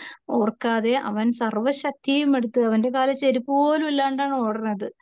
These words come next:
അതെന്ത് ആ ഷൂസ് അവന്റെ കൈ, കൈ കൊണ്ട് കൊടുക്കാൻ? പക്ഷെ അത്, ആ, സാധിക്കാതെ പോകുമ്പോ അവൻ, ആ, അവന്റെ ഓട്ടവും വെറുതെ ആകുന്നു, അവന്റെ അധ്വാനവും അവന്റെ ആഗ്രഹവും വെറുതെ ആയി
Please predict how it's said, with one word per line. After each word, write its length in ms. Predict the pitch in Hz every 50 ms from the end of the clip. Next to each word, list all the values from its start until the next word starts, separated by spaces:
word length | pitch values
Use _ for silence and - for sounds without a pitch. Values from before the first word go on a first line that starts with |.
| _ _ _ - _ _ _ _ -
അതെന്ത് 440 | 214 233 220 240 240 240 240 240
ആ 160 | 240 233 233 233
ഷൂസ് 340 | 233 - 262 254 233 -
അവന്റെ 240 | 269 247 226 226 226
കൈ, 180 | 240 247 240 240 - -
കൈ 180 | 240 233 233
കൊണ്ട് 220 | 226 233 233 226 226
കൊടുക്കാൻ? 560 | 214 - 226 208 202 - - 214 208 214 233 - -
പക്ഷെ 180 | 220 - 247
അത്, 280 | 247 247 254 269 320 359 - - - - - - _ - -
ആ, 260 | - 220 214 214 220
സാധിക്കാതെ 760 | 214 - 240 214 226 226 226 247 254 269 269 269 262 277 294
പോകുമ്പോ 360 | 254 277 269 262 247 240 247
അവൻ, 360 | 233 226 240 254 254 254 262
ആ, 360 | - - - 240 226 220 226 233 226 - - -
അവന്റെ 240 | 214 220 220 226 240
ഓട്ടവും 540 | 262 247 226 226 233 - - 254 277 277 277
വെറുതെ 340 | 277 262 247 240 226 233 233
ആകുന്നു, 520 | 233 226 226 226 226 220 220 220 220 226 -
അവന്റെ 240 | 233 233 226 226 233
അധ്വാനവും 640 | 226 208 202 214 220 220 220 220 226 233 247 254 254 - - - - - _ -
അവന്റെ 560 | 226 220 220 214 214 214 226 226 233 220 208 208 208 214 208 208 226
ആഗ്രഹവും 600 | - - 202 208 208 226 240 214 254 277 294 285
വെറുതെ 340 | 277 262 233 226 208 226 226
ആയി 180 | 220 214 208